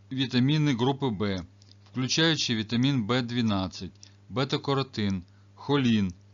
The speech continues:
фові-, фої-, фолієву кислоту. Амінокислоти:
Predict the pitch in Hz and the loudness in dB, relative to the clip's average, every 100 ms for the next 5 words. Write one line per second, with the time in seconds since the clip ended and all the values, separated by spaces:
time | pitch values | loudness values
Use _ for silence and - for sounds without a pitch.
0 | - - 131 135 131 123 - - 143 143 | -20 -8 -2 0 0 -4 -8 0 2 2
1 | 131 - 117 - - 151 147 139 131 135 | 0 -6 -10 -8 0 2 4 4 2 -2
2 | 123 123 131 104 101 92 - - - - | -6 -6 -6 -6 -4 -6 -8 -20 -20 -20
3 | - - - - - - - - - - | -20 -20 -20 -20 -20 -20 -20 -20 -20 -20
4 | - - - - - - - - 135 165 | -20 -20 -20 -20 -20 -20 -14 0 4 6
5 | 165 156 131 135 - 113 104 104 | 6 2 0 -4 -2 0 0 -4